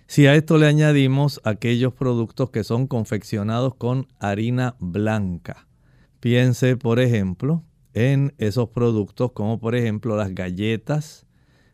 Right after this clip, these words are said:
los bizcochos, los pastelitos y todos esos productos que son preparados, al igual que el pan blanco, con harina blanca. Eso va a producir una mayor cantidad de mucosidad que lamentablemente va a estar molestando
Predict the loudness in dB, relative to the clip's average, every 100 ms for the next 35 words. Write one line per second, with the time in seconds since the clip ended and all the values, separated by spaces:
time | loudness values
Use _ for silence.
0 | _ -4 2 4 4 0 -4 -8 -4 -6
1 | -6 -2 0 0 -2 -2 -4 -6 -4 -4
2 | -8 -8 -8 -8 -8 -4 -4 -4 -6 -4
3 | -4 -2 0 0 0 -4 -2 -2 -2 -4
4 | -6 -6 -4 -4 -2 -2 0 -2 -2 -2
5 | -4 -2 -2 0 0 -2 -4 -10 _ -6
6 | -4 -2 -4 -4 -6 -4 -4 -2 -2 -2
7 | -4 -4 -6 -2 0 0 0 0 0 -2
8 | -4 -10 _ _ _ _ _ _ -2 0
9 | 2 2 2 0 -2 -2 0 0 0 0
10 | 0 0 0 0 -2 -2 -4 -4 -2 -2
11 | -2 -4 -4 -4 -6 -2 0 0 -2 -4
12 | -4 -2 -2 -2 -2 -2 -2 0 -2 -2
13 | -4 -2 -2 -4 -4 -2 -2 0 -2 -2
14 | -2 -4 -8 -4 0 0 0 -2 -4